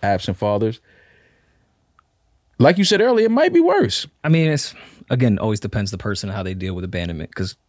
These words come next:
Speaker 2: the absent father can definitely
Speaker 1: Oh, no, for,
Speaker 2: fuck you up.
Speaker 1: we
Speaker 2: But
Speaker 1: know that. That's, that's for sure.
Speaker 2: But I think a lot of mothers, and in my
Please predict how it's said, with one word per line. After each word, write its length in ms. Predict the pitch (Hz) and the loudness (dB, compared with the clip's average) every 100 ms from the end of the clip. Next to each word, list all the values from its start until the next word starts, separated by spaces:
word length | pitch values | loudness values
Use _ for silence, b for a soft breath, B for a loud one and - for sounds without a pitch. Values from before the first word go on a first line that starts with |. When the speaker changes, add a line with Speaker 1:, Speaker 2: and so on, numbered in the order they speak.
| _ - | _ -4
Speaker 2:
the 120 | 117 | 0
absent 340 | 123 117 113 104 | 0 -2 -4 -4
father 260 | 101 92 | -4 -4
can 120 | 98 | -6
definitely 360 | 95 90 80 90 - - | -6 -6 -8 -10 -10 0
Speaker 1:
Oh, 120 | 170 | 4
no, 180 | 123 104 | 4 2
for, 160 | - 120 | -2 -4
Speaker 2:
fuck 400 | - - 110 104 | -4 -6 -4 -2
you 140 | 101 | -4
up. 120 | 82 - | -4 0
Speaker 1:
we 140 | 143 | 2
Speaker 2:
But 40 | |
Speaker 1:
know 120 | 131 107 | 4 2
that. 240 | 98 - - | 0 -4 -6
That's, 260 | 117 123 - | -2 -2 -2
that's 280 | 104 117 - | -4 -4 -2
for 80 | |
sure. 280 | 90 85 - - _ b b b b - | -2 -2 -4 -10 _ b b b b 2
Speaker 2:
But 120 | 143 | 4
I 80 | 160 | 4
think 180 | 220 | 0
a 60 | 185 | 2
lot 220 | 147 170 | 2 2
of 60 | 160 | 2
mothers, 640 | 143 147 143 139 127 - - _ _ _ _ _ _ _ - | 2 2 2 2 0 -4 -10 _ _ _ _ _ _ _ 2
and 140 | 123 | 4
in 80 | 139 | 6
my 300 | 135 123 | 4 2